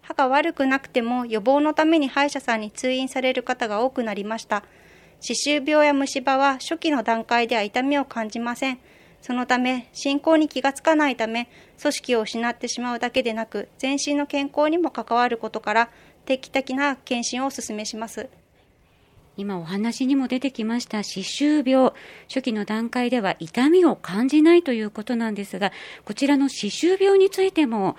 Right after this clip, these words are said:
Speaker 2: 詳しくご紹介いただけますか？
Speaker 1: はい。口内フローラといって、お口の中の細菌のバランスが大事になってきます。糖質や炭水化物ばかりの食事だと、お口の中の汚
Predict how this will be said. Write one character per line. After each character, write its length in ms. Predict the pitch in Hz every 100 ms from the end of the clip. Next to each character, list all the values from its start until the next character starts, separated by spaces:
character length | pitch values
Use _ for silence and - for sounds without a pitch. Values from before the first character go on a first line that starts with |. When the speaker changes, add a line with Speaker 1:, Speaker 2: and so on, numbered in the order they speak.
| - - -
Speaker 2:
詳 220 | 196 214
し 80 | -
く 220 | 202 170
ご 100 | 170
紹 160 | 214
介 160 | 202 208
い 20 |
た 100 | 220
だ 100 | 220
け 160 | 214 240
ま 120 | 240
す 120 | 240
か？ 240 | 180 247 381 - _ _ _ _
Speaker 1:
は 180 | - 269
い。 100 | 262 _ _ _ _ _ -
口 260 | 302 330
内 280 | 330 349 349
フ 140 | 330
ロ 140 | 359 370
ー 40 |
ラ 140 | 294 240
と 120 | 220
い 80 | 202
っ 40 |
て、 340 | - - 233 226
お 60 | 226
口 280 | 285 277
の 140 | 311 320
中 240 | 330 311
の 120 | 240
細 240 | 220 262 269
菌 200 | - 294
の 100 | 285
バ 120 | 269
ラ 120 | 277
ン 60 | 285
ス 120 | 311
が 120 | 311
大 220 | 269 254 247
事 120 | 254
に 80 | 233
な 100 | 233
っ 40 |
て 140 | -
き 100 | -
ま 140 | 220 226
す。 160 | 208 - _ - - _ -
糖 200 | 302 311
質 220 | - -
や 260 | 311 320 294
炭 280 | 277 285
水 240 | 285 311 302
化 100 | 339
物 300 | 311 - 214
ば 140 | 277
か 120 | 302
り 80 | 320
の 100 | 240
食 280 | 220 226 233
事 100 | 233
だ 140 | 233
と、 240 | 220 254 247 _ -
お 60 |
口 280 | 226 262 262
の 100 | 262
中 240 | 269 277 233
の 120 | 214
汚 280 | - 262 277